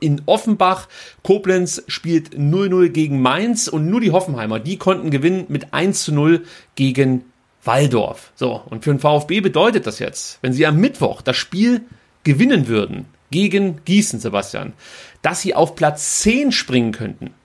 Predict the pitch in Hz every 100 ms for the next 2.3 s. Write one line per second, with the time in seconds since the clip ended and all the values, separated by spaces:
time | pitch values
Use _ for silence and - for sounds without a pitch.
0 | _ _ _ - 131 - 185 - 208 208
1 | 185 175 151 - 175 - 170 - 123 120
2 | 123 120 110